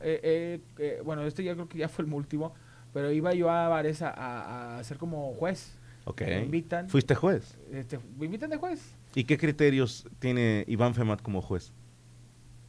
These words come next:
Speaker 1: Pues mis huevos, o sea,
Speaker 2: Ok,
Speaker 1: <laughs> no,
Speaker 2: o sea,
Speaker 1: o sea,
Speaker 2: no es como que el que se la peló más en hacer el disfraz, el que se ve más
Speaker 1: Depende de mi
Speaker 2: real,
Speaker 1: nivel de
Speaker 2: el que estaba más
Speaker 1: alcoholismo.
Speaker 2: buena.
Speaker 1: <laughs> Depende
Speaker 2: Ok.
Speaker 1: de mi nivel de alcoholismo.
Speaker 2: Entre más pedito,
Speaker 1: Sí, ando medio cachondo,
Speaker 2: van
Speaker 1: eh,
Speaker 2: ganando las
Speaker 1: van
Speaker 2: viejas.
Speaker 1: ganando las viejas.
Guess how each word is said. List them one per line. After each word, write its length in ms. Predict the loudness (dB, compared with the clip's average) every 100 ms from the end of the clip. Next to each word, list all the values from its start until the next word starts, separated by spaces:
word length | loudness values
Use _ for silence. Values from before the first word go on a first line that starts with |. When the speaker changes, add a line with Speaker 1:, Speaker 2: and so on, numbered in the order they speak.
| -20 -12
Speaker 1:
Pues 320 | -10 -8 -8 -6 -6
mis 80 | -4
huevos, 400 | -2 0 2 2
o 100 | 2
sea, 180 | 4 6
Speaker 2:
Ok, 40 |
Speaker 1:
<laughs> 60 | 6
no, 40 |
Speaker 2:
o 40 | 8
sea, 140 | 8
Speaker 1:
o 80 | 8
sea, 100 | 8 10
Speaker 2:
no 100 | 10
es 80 | 12
como 280 | 10 10 10
que 200 | 10 10
el 100 | 10
que 100 | 4
se 300 | 6 8 8
la 160 | 6
peló 200 | 6 6
más 200 | 6 4
en 80 | 2
hacer 160 | 0 0
el 60 | 0
disfraz, 520 | 0 6 6 6 2 -16 -18 -18 -6 2
el 100 | 4
que 120 | 6
se 100 | 8
ve 100 | 10
más 140 | 12
Speaker 1:
Depende 160 | 12 12
de 60 | 10
mi 20 |
Speaker 2:
real, 140 | 12 12
Speaker 1:
nivel 120 | 12
de 60 | 10
Speaker 2:
el 60 |
que 80 | 10
estaba 200 | 10 10
más 120 | 10 8
Speaker 1:
alcoholismo. 120 | 6
Speaker 2:
buena. 420 | 4 4 4 4
Speaker 1:
<laughs> 220 | 10 10 10
Depende 140 | 8 10
Speaker 2:
Ok. 40 |
Speaker 1:
de 120 | 10 10
mi 60 |
nivel 180 | 6 2
de 60 | 2
alcoholismo. 160 | 2 4
Speaker 2:
Entre 200 | 6 10
más 180 | 12 12
pedito, 380 | 12 12 12
Speaker 1:
Sí, 60 | 8 8
ando 380 | 10 8 8
medio 240 | 6 6 6
cachondo, 600 | 6 8 8 8 8 12
Speaker 2:
van 160 | 12
Speaker 1:
eh, 40 | 12
Speaker 2:
ganando 280 | 12 12 12
las 100 | 12
Speaker 1:
van 80 | 12
Speaker 2:
viejas. 300 | 12 10 8
Speaker 1:
ganando 320 | 6 4 6
las 140 | 6
viejas. 320 | 6 4 2